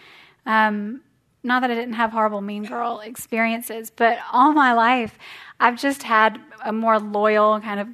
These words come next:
committed, oriented personality, and I could kind of gel in a lot of different groups. Um, some of my friends have called me the, the golden retriever in the group.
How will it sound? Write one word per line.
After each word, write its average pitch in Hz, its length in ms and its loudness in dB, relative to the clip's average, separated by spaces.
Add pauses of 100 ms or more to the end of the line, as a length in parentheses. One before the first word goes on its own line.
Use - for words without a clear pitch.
committed, 208 840 -4
oriented 208 520 -6
personality, 208 880 -4 (320)
and 233 100 -6
I 240 80 2
could 254 140 -4
kind 302 260 -2
of 202 80 -8
gel 214 440 6
in 208 140 -8
a 214 80 -6
lot 214 180 -4
of 214 100 -12
different 214 320 -12
groups. - 580 -12 (460)
Um, 196 440 -6
some 247 160 -2
of 240 60 0
my 226 180 -2
friends 214 300 -12
have 208 140 -12
called 208 240 -2
me 202 100 -6
the, 202 180 -8
the 240 120 -14
golden 208 320 0
retriever 202 600 -8
in 196 120 -12
the 220 80 -16
group. 214 340 -10